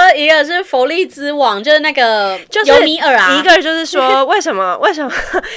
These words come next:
Speaker 2: 为什么解救世界的人不是我，是米卡萨？我也，那艾莲说：“我也不知道。”他说：“好，那好，没关系，我继续看。”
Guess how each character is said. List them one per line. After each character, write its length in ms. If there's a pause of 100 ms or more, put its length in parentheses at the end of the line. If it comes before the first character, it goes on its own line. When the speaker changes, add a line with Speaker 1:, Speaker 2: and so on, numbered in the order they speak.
(180)
Speaker 2:
为 120
什 120
么 180
解 200
救 140
世 180
界 100
的 120
人 220
不 160
是 220
我， 320 (100)
是 160
米 140
卡 240
萨？ 260 (880)
我 120
也， 180
那 80
艾 120
莲 140
说 120
：“我 100
也 100
不 120
知 180
道。” 180 (160)
他 160
说 120
：“好， 360
那 160
好， 160
没 140
关 140
系， 80
我 40
继 120
续 140
看。” 220